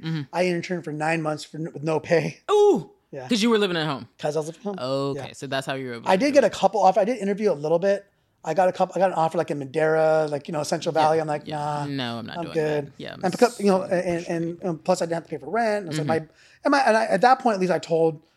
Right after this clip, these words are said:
Speaker 2: and my parents got divorced a couple years earlier,
Speaker 1: Mm.
Speaker 2: and I was with my dad.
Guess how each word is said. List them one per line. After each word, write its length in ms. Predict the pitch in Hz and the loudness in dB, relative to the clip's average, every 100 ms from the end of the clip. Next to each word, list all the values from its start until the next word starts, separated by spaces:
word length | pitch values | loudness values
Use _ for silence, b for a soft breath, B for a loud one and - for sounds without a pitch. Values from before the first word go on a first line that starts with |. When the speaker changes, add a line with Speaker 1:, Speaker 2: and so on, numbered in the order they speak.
| _ _ - - 151 | _ _ -20 -16 -8
Speaker 2:
and 80 | 190 | 0
my 100 | 190 | 0
parents 240 | 185 240 - | 2 0 0
got 160 | 170 | -4
divorced 320 | 135 143 147 | -6 -8 -10
a 40 | - | -10
couple 140 | 156 | -8
years 120 | 135 131 | -8 -8
earlier, 320 | 127 147 165 | -6 -6 -2
Speaker 1:
Mm. 360 | 190 185 131 147 | -2 -2 -4 -2
Speaker 2:
and 100 | 151 | -2
I 40 | |
was 100 | 151 | 0
with 100 | 180 | 0
my 120 | 202 | -2
dad. 320 | 156 151 156 | 2 4 4